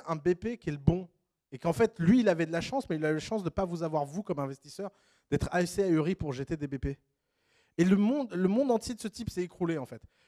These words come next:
C'est, <laughs> alors, de, alors, déjà, les, tous les associates m'ont détesté parce qu'ils avaient tous trois fois plus de boulot, parce que <laughs> maintenant, il devait regarder tous les B P, et il a des, il n'a plus jamais jeté un B P de sa vie.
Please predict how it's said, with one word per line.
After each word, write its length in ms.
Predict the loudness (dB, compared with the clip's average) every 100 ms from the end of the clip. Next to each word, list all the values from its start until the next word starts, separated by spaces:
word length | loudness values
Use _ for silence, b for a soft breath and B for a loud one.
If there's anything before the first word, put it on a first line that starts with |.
| b
C'est, 120 | 0
<laughs> 720 | 0 0 -6 -12 _ -20 _ 0
alors, 200 | 0 0
de, 140 | -6
alors, 340 | -4 -2 0 -2
déjà, 220 | -4 -2
les, 160 | -2 -4
tous 220 | -10 -6
les 140 | -4
associates 460 | -4 -6 -6 -6 -6
m'ont 100 | -8
détesté 400 | -8 -10 -8 -8
parce 120 | -8
qu'ils 100 | -16
avaient 100 | -16
tous 220 | -14 -14
trois 140 | -8 -6
fois 140 | -6
plus 180 | -8 -8
de 60 | -6
boulot, 360 | -2 -2 -2 _ _ B B B
parce 140 | -4
que 120 | 0 0
<laughs> 0 |
maintenant, 280 | 0 2 2
il 60 | 2
devait 320 | 4 4 4
regarder 440 | 0 2 0 0 -4
tous 200 | -4 -2
les 100 | -2
B 140 | -2
P, 280 | 2 2 0 _ _ B -12 -10 -10 B
et 60 | 4 6
il 200 | 4 4
a 60 | 4
des, 180 | 2 -2
il 160 | -2
n'a 140 | 0 0
plus 280 | 2 2 2
jamais 420 | 2 0 2 0
jeté 260 | -2 -4
un 120 | -4 -4
B 120 | -4
P 140 | -4
de 80 | -6
sa 120 | -10
vie. 160 | -14